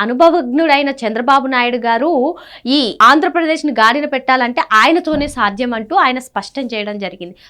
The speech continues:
మరి ఈ కామెంట్స్కి, వైసీపీకి హెచ్చరికలు చేయడానికి ఏంటి సంబంధం అనుకుంటున్నారా? మరి రెండు వేల ఇరవై నాలుగు ఎన్నికల ముందు నుంచి కూడా వైసీపీ కూటమి మధ్య చిచ్చు పెట్టాలని చూస్తూ ఉంది. ఎందుకు అంటే, మనం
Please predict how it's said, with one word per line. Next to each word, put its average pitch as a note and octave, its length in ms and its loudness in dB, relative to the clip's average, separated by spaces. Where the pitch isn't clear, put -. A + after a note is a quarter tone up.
మరి G#3+ 100 -4
ఈ B3+ 160 0
కామెంట్స్కి, D#4+ 600 0
వైసీపీకి D4+ 640 -4
హెచ్చరికలు C4 560 -8
చేయడానికి B3 680 -4
ఏంటి C4+ 240 -4
సంబంధం A#3+ 480 -6
అనుకుంటున్నారా? G3+ 680 -8
మరి C#4 140 2
రెండు C#4+ 260 0
వేల F#4+ 240 4
ఇరవై C#4 240 4
నాలుగు F4+ 260 4
ఎన్నికల D#4 400 2
ముందు D#4 240 2
నుంచి D4+ 320 -4
కూడా D4 480 2
వైసీపీ C4+ 600 -2
కూటమి E4+ 560 -4
మధ్య C#4+ 340 -2
చిచ్చు C#4+ 360 -12
పెట్టాలని A#3+ 500 -4
చూస్తూ A3 380 -12
ఉంది. G3+ 200 -6
ఎందుకు B3+ 360 -6
అంటే, C4 560 -2
మనం B3+ 180 0